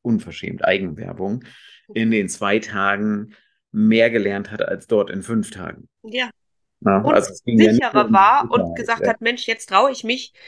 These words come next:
Speaker 2: mit Leuten zu arbeiten, was ich mich vorher nicht getraut habe.“
Speaker 1: Ja, das ist halt, und, ähm, auch da, also ich erinnere mich noch, erinnerst du dich, Astrid? Wir haben, ich glaube, es war Anfang letzten Jahres, war es Anfang letzten Jahres? Ich glaube, ja.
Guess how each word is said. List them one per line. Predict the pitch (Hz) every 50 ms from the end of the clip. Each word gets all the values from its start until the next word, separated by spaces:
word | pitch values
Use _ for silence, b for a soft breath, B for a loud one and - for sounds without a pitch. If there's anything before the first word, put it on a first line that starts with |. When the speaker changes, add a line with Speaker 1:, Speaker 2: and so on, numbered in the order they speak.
| B B B -
Speaker 2:
mit | 214 202
Leuten | 208 208 220 220 220 - 208 -
zu | - 196 - -
arbeiten, | 202 220 247 233 202 165 160 165 170 - - 190 196 190
was | 185 185 - -
ich | - -
mich | 190 185 -
vorher | - 208 208 196 202 190
nicht | 196 208 240 269 254 - - _ -
getraut | 190 - - - 165 160 - - -
habe.“ | - 92 90 - - - - _ _ _ _ _ _ _ _
Speaker 1:
Ja, | 123 120 117 117 - - _ _ _ _ _ _ _ _ _ _ _ _ _ -
das | 113 104 -
ist | 110 110 -
halt, | 123 117 113 110
und, | 117 117 120 113 117
ähm, | 110 113 117 113 113 113 - -
auch | 120 117 117
da, | - 120 110 117 143 156
also | - - 110 113 113 107 - -
ich | 117 - 143
erinnere | 113 123 120 135 151 180 208 214 202 175
mich | 170 170 170 - 156
noch, | 147 156 156 -
erinnerst | - 123 - - 131 151 165 180 208 - - -
du | 107 101
dich, | 95 85 - - -
Astrid? | 80 - - - 104 - -
Wir | 104 98 92
haben, | 95 - 120 131 123
ich | - - -
glaube, | - 107 101 -
es | - - -
war | 107 104 101 101 98 104 b b b b b b b _ _ -
Anfang | 98 110 143 156 156 - 147 139
letzten | 123 113 117 120 - - - - 113 101
Jahres, | 98 - 92 87 95 110 117 160 185 240 247 - - -
war | 82 -
es | 151 -
Anfang | - 143 156 - - 143 151
letzten | 147 151 147 - - 131
Jahres? | 120 120 127 135 139 -
Ich | - -
glaube, | - 113 104 101 98 98
ja. | 95 92 95 -